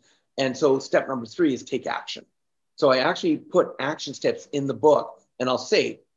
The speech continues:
"Do not read any further until you've done this action." And then the next chapter, it'll say, "Did you do the last action? If not, stop reading right now,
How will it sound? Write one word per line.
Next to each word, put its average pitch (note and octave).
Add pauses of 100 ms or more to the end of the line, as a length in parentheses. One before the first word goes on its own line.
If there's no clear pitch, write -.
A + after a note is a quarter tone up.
(240)
"Do D3
not E3
read D#3
any D3
further D3+
until B2
you've C3
done C#3+
this F3+
action." - (520)
And C#3
then C3+
the C#3+
next D3
chapter, G3
it'll B2 (120)
say, A#2 (100)
"Did C3
you D3
do F#3+
the G3 (120)
last A3+
action? A3+ (260)
If -
not, F3+
stop A2+
reading F3
right A#3
now, C3+